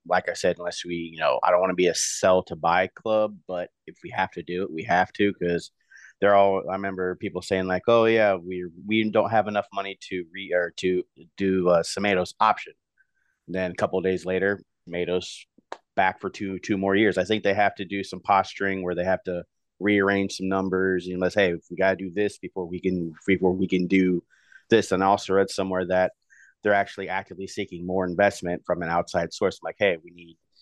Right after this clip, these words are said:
we need more, more money coming in from somewhere else, where it's not just all us putting the money in." But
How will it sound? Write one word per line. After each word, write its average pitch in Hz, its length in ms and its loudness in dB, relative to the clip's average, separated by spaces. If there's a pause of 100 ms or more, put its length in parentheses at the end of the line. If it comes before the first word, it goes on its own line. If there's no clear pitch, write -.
(640)
we 107 160 6
need 101 100 2
more, 101 200 4 (240)
more 120 220 4
money 117 340 2
coming 104 320 -2
in 107 120 -2
from 95 180 -20
somewhere 104 360 4
else, 98 300 4
where 92 180 -4
it's - 240 -14
not 95 160 2 (100)
just - 240 -10
all 95 320 2
us 92 220 0
putting 90 260 -8
the 85 60 -14
money 92 240 -2 (140)
in." - 220 -20 (280)
But 85 240 -4